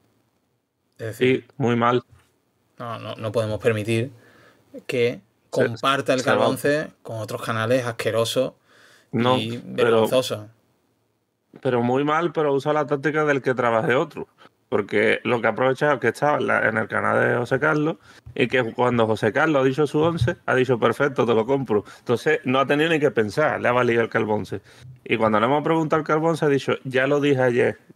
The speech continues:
Speaker 2: miradlo en el canal". O sea que ni siquiera ha querido escribirlo él.
Speaker 1: No, no, pues claro, porque ni se acuerda de lo que dijo.
Speaker 2: Exacto.
Speaker 1: Eh, ese mismo, ese mismo.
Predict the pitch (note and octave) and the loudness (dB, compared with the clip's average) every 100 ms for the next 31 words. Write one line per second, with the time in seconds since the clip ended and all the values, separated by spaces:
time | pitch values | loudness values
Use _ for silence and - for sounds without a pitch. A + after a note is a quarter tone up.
0 | - A2+ A2 A#2 A2+ A2 A2+ A2 G#2+ G#2 | -8 -2 2 2 0 0 -2 -2 -2 -4
1 | - - _ - A2+ A#2 A2+ A2 A2+ C3+ | -8 -20 _ -2 0 0 0 0 0 0
2 | C#3+ D3 C#3+ C3+ C#3 C3 A#2 A2 G2 - | 0 0 0 -2 -2 -2 -2 -2 -4 -8
3 | _ B2 A#2 G#2+ - - G2 G#2+ C3 A2 | _ -12 -8 -8 -10 -10 -6 0 0 0
4 | A2 G2 F#2+ G#2 C#3+ D#3 C3 C3 G3+ D3+ | -2 -4 -2 0 0 2 2 0 0 -2
5 | A2+ _ _ - - _ - F3 F3+ F3 | -8 _ _ -20 -20 _ -8 -4 -2 0
6 | E3+ E3+ E3+ - E3 F#3 G3 D#3+ A2+ F#2 | 2 2 2 2 0 2 0 0 -2 -6
7 | - _ - C#3+ F3 D#3 A2 | -16 _ -4 -2 0 0 -4